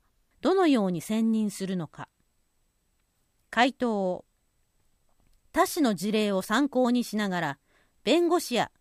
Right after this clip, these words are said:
学識経験者などを三名程度選任する予定であり、他の機関から独立したものとする。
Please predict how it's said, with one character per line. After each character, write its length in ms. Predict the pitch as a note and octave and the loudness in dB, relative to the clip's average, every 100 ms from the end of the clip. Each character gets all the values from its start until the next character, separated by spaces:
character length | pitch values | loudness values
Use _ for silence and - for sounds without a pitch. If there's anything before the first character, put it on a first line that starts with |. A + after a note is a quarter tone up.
| _ | _
学 200 | G3+ - | -8 -6
識 300 | - - - | -10 -12 -4
経 240 | F4 F4 | 0 0
験 220 | - D#4 | 2 2
者 140 | C#4 G3 | 2 0
な 140 | G3 | -2
ど 120 | F3+ | -4
を 220 | D3+ C#3+ - _ - | -6 -8 -12 _ -2
三 300 | B3+ E4+ E4+ | 2 2 2
名 200 | E4 D#4+ | 2 0
程 260 | D#4+ D4 | 2 2
度 180 | F#3 E3 | 0 -4
選 340 | - A3 C4 B3+ | -6 -2 2 4
任 200 | B3+ A#3 | 2 0
す 140 | G#3+ | -4
る 120 | G#3+ | -4
予 120 | G3 | -4
定 260 | G3 G3 G3 | -4 -2 -2
で 160 | F3+ F3 | -4 -4
あ 100 | F3 | -6
り、 180 | C#3 - _ _ _ _ _ | -10 -14 _ _ _ _ _
他 120 | - | 0
の 160 | F#4 F4 | 2 0
機 100 | - | -2
関 240 | B3+ A3+ | -4 -2
か 140 | F#3 D#3 | -4 -8
ら 140 | D3 - | -10 -8
独 240 | G3+ A#3+ | -6 0
立 240 | E4 E4 C#4+ | 0 0 -4
し 100 | - | -2
た 100 | D4+ | 0
も 140 | C#4+ | 2
の 100 | C#4+ | 0
と 140 | C4+ F3+ | -2 -6
す 160 | - | -10
る。 140 | C#3+ | -14